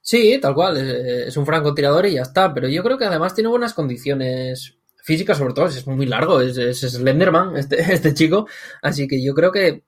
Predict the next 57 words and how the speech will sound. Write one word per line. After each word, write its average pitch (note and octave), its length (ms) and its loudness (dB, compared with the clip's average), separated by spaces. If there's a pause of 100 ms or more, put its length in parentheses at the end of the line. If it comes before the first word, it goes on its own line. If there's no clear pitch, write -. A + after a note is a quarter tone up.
en C#3+ 100 -4
defensa D#3 460 -2
le F3+ 120 4
falta, E3+ 540 2
yo D3+ 180 -4
creo B3+ 140 0
que A3+ 200 2 (540)
instinto C4+ 480 -4
sí B3+ 140 -6
tiene, A3 260 2
pero G3+ 140 4
le C#3+ 140 2
falta D#3 240 0
inteligencia C3+ 640 -2
para C3 160 -4
leer C3+ 160 2
el, D3+ 360 0
sobre C#3 200 -2
todo C#3+ 180 0
pick C3+ 160 -6
and C3 160 -6
rolls E3 400 2
y C3 80 -6
tal. C3+ 240 -2 (300)
Y C#3 80 -6
yo D#3+ 100 2
creo C#4 140 2
que A#3+ 80 -2
hay G#3+ 40 0
una G3 140 -4
cosa F3+ 240 -2
que D#3 80 -2
no C#3 140 -2
se D3 120 -4
habla F#3 220 2
de C3+ 160 0
él, D3+ 240 -4 (180)
y, B2 300 -10
y B2 120 -14
porque B2 260 -12
no C3 80 -4
se F#3+ 100 -2
le F#3+ 80 2
está C#3+ 140 0
usando, E3+ 240 0
pero C3 160 -2
por C3 100 0
ejemplo D#3 240 -4
el G3 80 0
otro F#3 220 0
día G3+ 140 0
cuando C#3+ 200 -4
se C#3 140 -4
expulsó C3 480 -2
a D#3 440 0
Trae D3 140 -2
Young, D#3+ 300 0